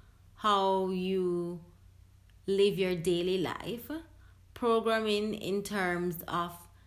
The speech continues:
the media that you're listening to, programming in terms of your environment that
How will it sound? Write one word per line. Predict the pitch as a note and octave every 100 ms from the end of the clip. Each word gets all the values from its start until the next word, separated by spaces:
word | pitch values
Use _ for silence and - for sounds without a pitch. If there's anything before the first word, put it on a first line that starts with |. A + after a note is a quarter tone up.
| - -
the | G3
media | F#3+ G3+ G3+ F#3 F3
that | F3 -
you're | F3
listening | E3+ F#3+ G#3 F3+ E3 D#3
to, | E3 E3+ G#3 D#4 - - - - -
programming | - A#3 A3 G#3+ A3 A3 G#3+ G#3+
in | - F#3
terms | G3 G3+ F3+ E3 E3+ E3
of | - D#3 -
your | E3 F3
environment | - D#3+ F3 G#3+ G#3 F#3 E3 E3+ A#3+ D4 - - - - - - -
that | E3 F3+ E3+ E3 E3